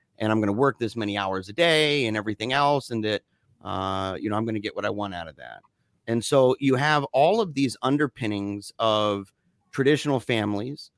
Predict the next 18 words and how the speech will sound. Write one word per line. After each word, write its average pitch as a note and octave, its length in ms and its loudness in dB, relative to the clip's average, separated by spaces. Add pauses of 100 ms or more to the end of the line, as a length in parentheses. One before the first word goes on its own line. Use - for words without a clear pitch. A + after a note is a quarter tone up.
(260)
and B2 160 2
traditional C#3 440 0
communities B2 440 0
with B2 120 -4
traditional B2+ 440 -2
families A#2 460 0
and G#2 100 -2
the G2 40 -2
church G#2+ 340 -6
being G2+ 200 -2
at F#2+ 80 -10
the - 60 -18
core E2+ 260 -8
of D#2+ 100 -14
that. F#2 260 -16 (600)
And, C#3 440 4
and C3 380 2
those C#3 680 2